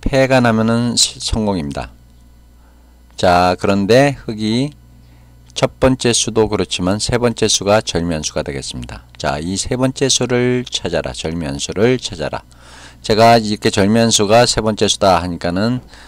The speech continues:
세 번째 수를 여러분들이 생각 안 했던 것을 두시면은 되겠습니다. 그러면은 조금 쉬워질 것입니다. 아, 뭐 실전에서 이런 모양이 나오면은 누가 뭐 첫 번째 수, 두 번째 수, 세 번째 수가 절묘하다 이런 말 안 하죠?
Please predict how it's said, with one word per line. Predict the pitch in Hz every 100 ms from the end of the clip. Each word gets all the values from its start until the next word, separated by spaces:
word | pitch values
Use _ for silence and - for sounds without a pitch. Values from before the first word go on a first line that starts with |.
| - -
세 | -
번째 | 104 104 101
수를 | 98 - 90 95 117 123 - - _ -
여러분들이 | 92 85 82 80 107 127 131 -
생각 | - 104 104
안 | 85 87
했던 | - 90
것을 | 85 - 110 120 123 - -
두시면은 | - 80 82 80 80 104 117
되겠습니다. | 120 71 90 - 120 - - - _ - _ - - - - - - - - - - - - - - -
그러면은 | - 82 85 95 101
조금 | - 101 104
쉬워질 | 101 127 113 101
것입니다. | 80 76 67 67 101 - - - - - - - -
아, | 92 87
뭐 | 110
실전에서 | 127 139 139 135 131 143
이런 | 139 123
모양이 | 127 107 117 123
나오면은 | 104 90 90 107 113
누가 | 92 87
뭐 | 98 90 - -
첫 | - -
번째 | 117 208 107
수, | - 208
두 | -
번째 | 107 104 104
수, | - 107
세 | 120
번째 | 113 110 104
수가 | - 107
절묘하다 | 101 95 98 98 92 92
이런 | 85 98
말 | 113 117
안 | 110 78
하죠? | 87 127 151